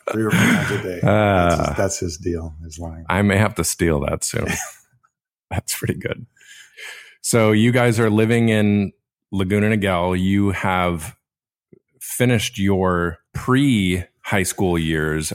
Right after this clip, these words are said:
Speaker 2: at a Catholic school. Where did you end up going to high school?
Speaker 1: Dana Hills.
Speaker 2: Oh, okay.
Speaker 1: Mm-hmm.
Speaker 2: So was that, like, an actual decision that was at any point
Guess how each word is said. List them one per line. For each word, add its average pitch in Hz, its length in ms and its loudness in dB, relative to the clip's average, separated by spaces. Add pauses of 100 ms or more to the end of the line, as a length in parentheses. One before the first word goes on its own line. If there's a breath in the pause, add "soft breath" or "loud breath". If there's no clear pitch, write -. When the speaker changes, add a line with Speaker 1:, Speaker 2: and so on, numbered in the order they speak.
Speaker 2:
at 85 80 -4
a 80 80 -4
Catholic 78 400 -4
school. 82 320 -2
Where 92 140 2
did 101 160 0
you 101 100 4
end 104 160 2
up 92 100 -2
going 95 260 2
to 82 60 0
high 110 160 0
school? 78 380 -4 (540)
Speaker 1:
Dana 202 240 -4
Hills. 101 480 -10
Speaker 2:
Oh, 131 160 4
okay. 92 260 -2 (200)
Speaker 1:
Mm-hmm. 90 240 -18 (540)
Speaker 2:
So 87 440 0
was 90 220 -4
that, 98 220 0 (800)
like, 92 320 -2
an 87 100 0
actual 92 880 0 (340)
decision 107 800 2
that 92 160 2
was 82 260 -2 (220)
at 95 200 -2
any 92 260 0
point 90 440 -2